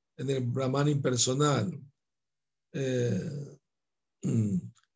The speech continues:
Entonces no hay que, ah, estar de acuerdo con esa filosofía desviada, ¿no? Que dice que las entidades vivientes no son individuales, sino que todas se funden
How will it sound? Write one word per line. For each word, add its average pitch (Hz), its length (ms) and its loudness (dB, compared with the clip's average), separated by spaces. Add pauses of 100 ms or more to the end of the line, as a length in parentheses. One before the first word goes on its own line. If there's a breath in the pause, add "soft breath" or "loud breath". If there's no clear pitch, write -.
(260)
Entonces 156 560 6
no 160 80 6
hay 160 140 6
que, 131 760 2 (260)
ah, 147 380 -4
estar 151 320 2
de 143 100 6
acuerdo 143 480 6
con 135 140 -2
esa 143 280 2
filosofía 135 640 2
desviada, 139 800 2 (520)
¿no? - 340 -6 (920)
Que 131 440 2
dice 143 320 4
que 143 120 -2
las 127 120 2
entidades 127 340 2
vivientes 135 840 0
no 131 140 0
son 147 240 4
individuales, 135 760 2
sino 123 280 -4
que 127 100 -6
todas 135 360 2
se 131 160 2
funden 139 600 0